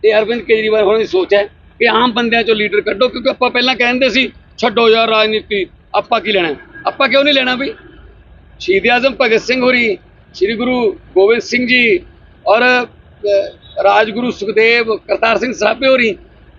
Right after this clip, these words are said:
ਉਹ ਵੀ ਜ਼ੁਲਮ ਦੇ ਖਿਲਾਫ ਲੜਦੇ ਰਹੇ। ਜੇ ਉਹ ਵੀ ਕਹਿੰਦੇ ਆਪਾਂ ਕੀ ਲੈਣਾ, ਉਹ ਕੋਈ ਆਮ ਘਰਾਂ 'ਚ ਥੋੜ੍ਹੀ ਸੀ। ਉਹ ਵੀ ਬਹੁਤ ਕਹਿੰਦੇ ਕਹਾਉਂਦੇ ਘਰਾਂ 'ਚੋਂ ਸੀ, ਸੜਦੇ ਪੁੱਜਦੇ ਘਰਾਂ 'ਚੋਂ ਸੀ, ਪਰ ਉਹਨਾਂ ਦੀ ਕੁਰਬਾਨੀ ਜਿਹੜੀ ਹੈ ਬਾਈ, ਬਾਈ, ਤੇਤੀ ਸਾਲ ਦੀ ਉਮਰ 'ਚ,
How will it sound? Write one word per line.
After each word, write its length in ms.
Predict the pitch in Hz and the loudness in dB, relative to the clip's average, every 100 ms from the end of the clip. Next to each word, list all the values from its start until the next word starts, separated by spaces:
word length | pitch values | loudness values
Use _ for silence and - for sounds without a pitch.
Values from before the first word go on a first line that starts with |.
| - | 0
ਉਹ 120 | 190 | 2
ਵੀ 120 | 220 285 | 4 2
ਜ਼ੁਲਮ 300 | 262 262 262 | 2 2 0
ਦੇ 80 | |
ਖਿਲਾਫ 280 | 214 233 254 | 2 0 0
ਲੜਦੇ 320 | 240 240 247 262 | 0 -2 0 0
ਰਹੇ। 160 | 277 - - - - - | 0 -2 -12 -20 -20 -4
ਜੇ 80 | 214 | 2
ਉਹ 160 | 233 285 | 4 2
ਵੀ 120 | 294 | 0
ਕਹਿੰਦੇ 300 | 262 285 277 | 0 0 0
ਆਪਾਂ 240 | - 262 | 0 -2
ਕੀ 120 | 247 | 0
ਲੈਣਾ, 220 | 254 262 254 - _ - | 0 0 -2 -6 _ -4
ਉਹ 100 | 226 | -2
ਕੋਈ 140 | 262 | 0
ਆਮ 220 | 240 240 | -2 -2
ਘਰਾਂ 260 | 254 277 262 | 0 0 0
'ਚ 60 | 202 | 0
ਥੋੜ੍ਹੀ 200 | 233 285 | 0 0
ਸੀ। 200 | 208 165 _ - - - | -4 -8 _ -20 -20 -6
ਉਹ 100 | 165 | -2
ਵੀ 100 | 269 | 0
ਬਹੁਤ 220 | 247 269 - | 2 0 2
ਕਹਿੰਦੇ 240 | 226 247 | -2 0
ਕਹਾਉਂਦੇ 280 | 277 269 247 | 0 0 0
ਘਰਾਂ 220 | - 240 | 0 -2
'ਚੋਂ 180 | 226 269 | -2 -2
ਸੀ, 200 | 180 233 | -2 -2
ਸੜਦੇ 380 | 180 175 190 214 | -2 -2 0 0
ਪੁੱਜਦੇ 280 | 220 214 226 | -2 -2 0
ਘਰਾਂ 180 | 240 220 | 0 0
'ਚੋਂ 160 | 208 | 0
ਸੀ, 180 | 185 - - _ - | -2 -6 -12 _ -2
ਪਰ 140 | 226 | 0
ਉਹਨਾਂ 200 | 254 269 | 0 0
ਦੀ 60 | 277 | -2
ਕੁਰਬਾਨੀ 480 | - 202 196 226 247 | 0 0 0 0 0
ਜਿਹੜੀ 200 | 240 247 | 0 0
ਹੈ 60 | |
ਬਾਈ, 180 | 226 220 | 2 2
ਬਾਈ, 140 | 220 220 | 2 0
ਤੇਤੀ 280 | 214 220 | -2 -2
ਸਾਲ 220 | 180 208 208 | -2 -2 0
ਦੀ 80 | |
ਉਮਰ 200 | 208 208 | 0 0
'ਚ, 180 | 202 180 | -2 -6